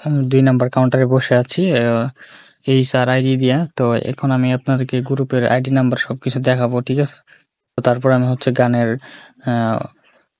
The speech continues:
অডিও প্লে করব, প্লে করে আপনাদেরকে শোনাবো, ঠিক আছে? তো দেখেন আমি এই বুটে একদম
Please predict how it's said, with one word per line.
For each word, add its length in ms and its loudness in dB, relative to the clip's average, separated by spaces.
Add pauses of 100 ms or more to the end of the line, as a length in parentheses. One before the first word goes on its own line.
অডিও 420 2 (220)
প্লে 240 0
করব, 240 -2 (760)
প্লে 180 -2
করে 160 0
আপনাদেরকে 380 -2
শোনাবো, 380 0
ঠিক 200 -2
আছে? 180 -2 (800)
তো 120 0
দেখেন 300 2
আমি 220 0
এই 100 -2
বুটে 280 -2 (120)
একদম 280 -2